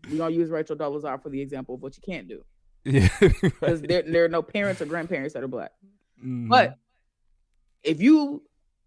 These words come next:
Speaker 1: identify as black, like you say, "I am black," and you have a black grandparent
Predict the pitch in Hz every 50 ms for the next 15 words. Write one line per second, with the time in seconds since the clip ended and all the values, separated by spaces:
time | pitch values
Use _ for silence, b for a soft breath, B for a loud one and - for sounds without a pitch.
0 | _ _ _ _ _ _ - 180 160 185 269 294 269 - 254 240 233 226 214 190
1 | 190 208 208 214 - 190 160 240 214 170 208 208 196 - 233 247 214 190 202 214
2 | 214 226 214 175 143 - - _ _ _ _ _ _ 214 269 277 196 147 202 226
3 | - _ _ _ _ _ _ _ _ _ _ _ _ _ _ _ 160 196 214 202
4 | 185 185 175 160 185 196 214 220 202 202 185 165 170 - 175 131 101 - -